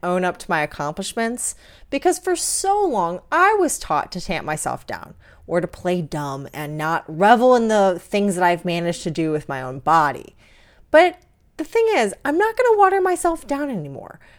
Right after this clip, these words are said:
I'm not gonna play down my achievements because someone somewhere thinks that I'm not cool enough or good enough. I work really hard to do what I do, and it's important to me to stop and smell the roses and go, "Oh my God, I'm doing the thing."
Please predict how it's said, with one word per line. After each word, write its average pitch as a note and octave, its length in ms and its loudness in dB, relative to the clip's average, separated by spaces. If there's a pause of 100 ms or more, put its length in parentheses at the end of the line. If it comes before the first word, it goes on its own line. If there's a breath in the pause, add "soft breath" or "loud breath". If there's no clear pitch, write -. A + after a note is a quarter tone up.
I'm A#3+ 140 -2
not F4 180 2
gonna F#4+ 140 0
play C4+ 260 -2
down C4+ 200 0
my B3+ 100 0
achievements G#3 680 -4
because E3 400 0
someone G3+ 680 0
somewhere D#3+ 600 -2
thinks D#3 420 -8
that D#3 120 -4
I'm D3 160 -4
not C#3 400 -4
cool F3 400 -2
enough D#3 500 0
or C#3 100 -8
good D3 280 -2
enough. C#3+ 500 -4 (480 soft breath)
I D4+ 120 6
work C5 260 8
really E4+ 240 6
hard D4+ 300 4
to A#3 60 -4
do A3+ 140 0
what C4+ 100 2
I G#3+ 100 2
do, F3+ 500 -4 (260 soft breath)
and A#3 160 -4
it's D4 120 -4
important D#4+ 460 -4
to F#3+ 100 -4
me E3+ 220 -2
to B3 120 -4
stop - 640 2
and A#3 100 -8
smell D3+ 300 0
the F3+ 100 -2
roses A3 380 2
and D#3 140 -2
go, D#3+ 180 4
"Oh F#3 80 0
my C#4 160 0
God, A3 340 0
I'm C3+ 140 -4
doing F#3+ 380 0
the D#3 80 -4
thing." - 500 -4